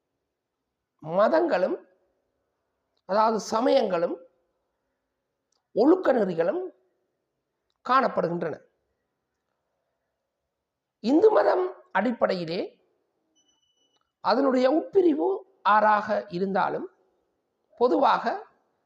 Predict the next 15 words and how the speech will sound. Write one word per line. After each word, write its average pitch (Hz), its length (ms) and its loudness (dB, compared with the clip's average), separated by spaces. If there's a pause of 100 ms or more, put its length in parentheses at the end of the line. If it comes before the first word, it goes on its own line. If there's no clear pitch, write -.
(100)
இந்துக்கள் 226 440 -2
என்று 185 180 -8
நாங்கள் 175 340 -6 (100)
குறிப்பிட்டுக் 180 420 -10
கொள்ளலாம். 143 340 -10 (680)
இலங்கையை 202 520 -2
பொறுத்தவரை 214 580 -4 (3000)
தொடர்ந்து 339 400 2 (760)
பௌத்தம் 247 580 2
என்பது 220 340 -2 (1080)
ஒரு 202 180 -2 (800)
மதம் 196 400 -2
அல்ல, 127 200 -8 (800)
அது 226 160 2
ஒரு 240 180 -2